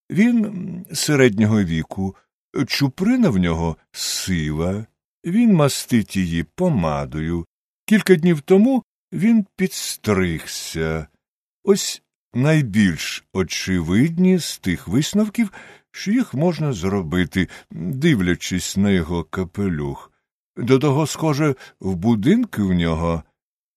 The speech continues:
немає газу». <laughs> «Ви, певно, жартуєте, Холмсе?» «Зовсім ні. Невже навіть зараз,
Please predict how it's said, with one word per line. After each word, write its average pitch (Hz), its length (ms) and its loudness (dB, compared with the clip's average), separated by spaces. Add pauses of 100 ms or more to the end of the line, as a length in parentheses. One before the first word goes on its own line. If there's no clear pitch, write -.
(200)
немає 131 540 6
газу». 62 640 -8 (720)
<laughs> 95 180 -2 (720)
«Ви, 254 140 2
певно, 277 320 4 (240)
жартуєте, 180 720 4
Холмсе?» 90 640 4 (460)
«Зовсім 82 840 -4
ні. 76 320 -4 (920)
Невже 175 300 2
навіть 220 280 2
зараз, 87 800 -6